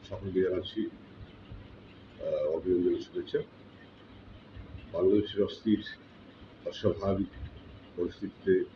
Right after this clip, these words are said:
আমাদের যে নানিপথ, সারা বাংলাদেশের আবহাওয়া শুধু গুজব, গুজব আর গুজব। পাশাপাশি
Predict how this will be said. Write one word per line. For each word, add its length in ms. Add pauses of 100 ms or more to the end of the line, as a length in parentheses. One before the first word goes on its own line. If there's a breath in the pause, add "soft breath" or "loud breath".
(960)
আমাদের 360
যে 80
নানিপথ, 420 (1800)
সারা 140
বাংলাদেশের 580 (520)
আবহাওয়া 360 (280)
শুধু 380 (800)
গুজব, 320 (600)
গুজব 500
আর 140
গুজব। 360 (1400)
পাশাপাশি 560